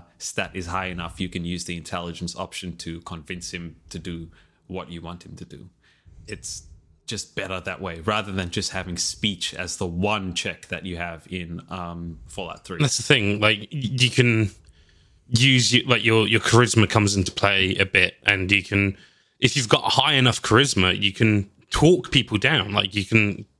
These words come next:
Speaker 2: confront enemies about, you know, s-, in, in certain quest lines, you can actually confront enemies, and they're like, "I'm going to kill you," and you can talk them out of it. You can have a conversation, and they'll be like,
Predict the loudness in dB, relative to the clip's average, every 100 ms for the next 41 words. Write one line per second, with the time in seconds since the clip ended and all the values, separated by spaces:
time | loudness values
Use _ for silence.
0 | 0 0 4 4 2 0 -10 _ _ _
1 | _ _ _ _ _ _ _ -2 2 4
2 | 6 6 6 4 4 2 0 0 2 0
3 | 2 0 0 0 0 0 2 2 2 0
4 | 0 2 0 2 0 2 0 -2 0 0
5 | 0 0 0 0 0 0 0 -4 -14 _
6 | _ 0 2 4 2 0 0 2 4 4
7 | 4 4 0 _ _ 2 6 8 8 8
8 | 8 6 6 6 6 6 6 4 0 -4
9 | 0 2 4 4 4 2 -10 _ _ _
10 | 4 6 6 2 4 4 2 0 0 -4
11 | -4 -2 0 2 2 2 2 4 4 4
12 | 2 2 2 4 4 6 6 6 4